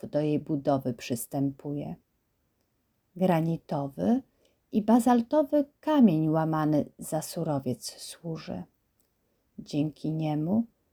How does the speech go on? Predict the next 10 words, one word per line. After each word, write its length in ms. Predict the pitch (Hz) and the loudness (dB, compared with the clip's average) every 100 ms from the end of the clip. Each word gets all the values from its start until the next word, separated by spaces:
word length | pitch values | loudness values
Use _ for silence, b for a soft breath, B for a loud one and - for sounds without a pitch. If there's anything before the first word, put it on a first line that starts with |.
| _ - | _ -6
powstaje 540 | 247 226 - 247 247 233 _ | -6 -4 0 6 6 4 _
kościół 600 | - 254 202 - - 147 | 0 4 4 2 -10 -12
tak 320 | - 143 139 _ | -10 -12 -14 _
piękny 600 | - 151 127 139 - 151 | -4 0 0 -2 -8 -12
i 220 | 135 - | -10 -8
duży. 600 | 151 139 123 165 - - 185 _ _ _ _ _ _ _ _ _ _ _ _ _ _ | -8 -4 -4 -6 -12 -14 -14 _ _ _ _ _ _ _ _ _ _ _ _ _ _
Rzeźbionym 760 | 214 277 240 - 381 381 359 | 4 6 6 4 4 4 4
portalem 840 | 339 285 269 - - 156 143 151 156 | 2 4 4 2 -2 2 2 2 2
nad 220 | 147 139 | 0 -2
wejściem, 800 | 147 139 135 - - - 160 190 | -2 0 0 -2 -10 -6 -4 -4